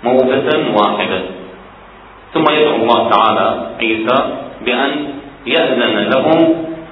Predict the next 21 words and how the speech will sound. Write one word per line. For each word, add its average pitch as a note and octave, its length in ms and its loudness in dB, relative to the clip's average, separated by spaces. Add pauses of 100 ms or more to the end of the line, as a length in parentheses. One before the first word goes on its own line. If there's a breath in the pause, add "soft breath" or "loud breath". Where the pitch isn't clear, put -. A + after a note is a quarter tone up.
أو B2+ 220 4
يأذن D3 440 2 (600)
بإزاحتهم C3 1120 0
من A#2 120 0
الأرض، G#2 380 -2 (680)
فتمطر D3 680 2
السماء A2+ 500 0
مطرا G#2+ 540 2 (120)
شديدا B2 600 0 (800)
فيزاحون A#2 760 2
عن G#2 240 0
الأرض، - 500 0 (560)
وبذلك G#2 720 2
يطهر - 540 -2 (100)
الله A#2 340 0
تعالى C3 680 0 (760)
الأرض D#3 640 0
من - 280 0
كل - 420 2
ظلم - 500 4
وجور، G#2 420 2